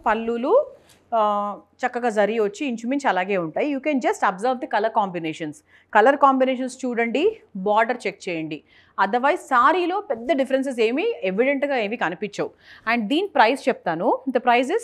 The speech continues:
same, టూ నైన్ త్రీ జీరో. నేను వేసుకున్నది ఇది ఒకటే అనమాట. So, దాంట్లో we'll see colors. So, ఈ వెరైటీలో ఇవన్నీ కలర్స్ అనమాట. This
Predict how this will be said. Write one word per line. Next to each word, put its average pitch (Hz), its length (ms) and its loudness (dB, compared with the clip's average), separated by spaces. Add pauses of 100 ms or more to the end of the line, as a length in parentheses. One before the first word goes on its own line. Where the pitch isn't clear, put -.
same, 247 140 0 (160)
టూ 294 140 -2
నైన్ 320 220 0
త్రీ 247 180 -4
జీరో. 175 240 -4 (140)
నేను 202 180 -6
వేసుకున్నది 202 460 -4
ఇది 226 180 -6
ఒకటే 185 320 -2
అనమాట. 160 340 -2 (460)
So, 240 80 -2
దాంట్లో 240 560 0 (220)
we'll 208 320 0
see 254 180 -2
colors. 208 340 2 (880)
So, 214 240 4
ఈ 247 220 0
వెరైటీలో 240 520 4
ఇవన్నీ 240 260 -2
కలర్స్ 180 320 0
అనమాట. 156 300 -2
This 170 220 -8